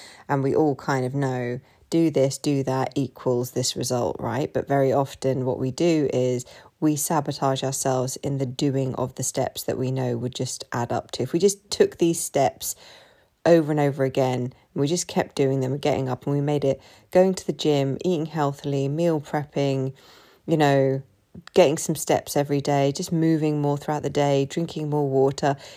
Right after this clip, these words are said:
If we made those simple actions as normal as getting up in the morning, brushing our teeth, getting up in the morning, having your coffee, getting dressed, putting your socks on, like, if we,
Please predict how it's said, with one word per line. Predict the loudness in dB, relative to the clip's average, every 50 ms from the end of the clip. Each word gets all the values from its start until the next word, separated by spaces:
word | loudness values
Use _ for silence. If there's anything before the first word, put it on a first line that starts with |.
| -12 _
If | -8 2 4
we | 4
made | 6 6 6 4 4 4 4
those | 4 4 4 2 0
simple | -2 -2 -2 0 0 0 0 0 -2 -4 -6 -4 -2 -2 0 -2 -2 -4
actions | -8 -10 -10 -12 -12 -8 -4 -4 -2 -2 -2 -4 -4 -6 -6 -8 -12 -18 -20 -20 -20 _ _ _ _ 2
as | 2 4 4 2 0 -2 -6 -8 -10 -12 _ _ _ _ _ _
normal | -4 -2 0 0 2 4 4 4 4 2 2 2 2 0 0 -2 -4 -6 -10 _ _ _ _ _ _ _ -4
as | -2 0 2 2 2 2 0 -2 -6 -10 -16 _ _ -20 0
getting | 2 2 4 4 2
up | -2 -4
in | -4
the | -4 -2
morning, | 0 0 0 0 0 -2 -2 -2 -4
brushing | -2 -4 -4 -4 -2 -6 -4 -4
our | -6
teeth, | -4 -4 -4 -4 -4 -4 -10 -6
getting | -4 -4 -4 -4
up | -6
in | -6
the | -6 -6
morning, | -4 -6 -6 -6 -6 -4
having | -4 -4 -2 0 -2
your | -2 -2
coffee, | -2 -2 -2 -4 -2 -2 0 0 0 0 -2 -4 -12 -20 -20 -20 -6 _
getting | 0 2 2 0 -2
dressed, | -2 0 0 0 0 -2 -4 -8 -10 -10 -6 -2
putting | -2 -2 0 -2
your | -4 -2
socks | 0 -2 -2 -2 -4 -2 -2
on, | -2 -2 0 -2
like, | -2 -4 -4 -8 -16 -20 -20 -20 -20 -20 _ -10
if | -10 -4 0
we, | 2 2 2 2 2 -2 -4